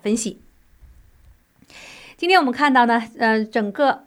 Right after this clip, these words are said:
美国的四大指数周三全部是收红的，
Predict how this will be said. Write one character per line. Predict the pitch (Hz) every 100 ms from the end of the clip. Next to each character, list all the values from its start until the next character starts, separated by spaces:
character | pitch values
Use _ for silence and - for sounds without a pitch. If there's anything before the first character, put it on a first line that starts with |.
| _
美 | 220 196
国 | 196 202 202
的 | 208 208
四 | 208
大 | 240 208 190
指 | 190 262
数 | - 247 220 -
周 | 214
三 | 208 208 208
全 | - 175 175
部 | 240 208
是 | - 170
收 | 175 180
红 | 170 170
的， | 170 175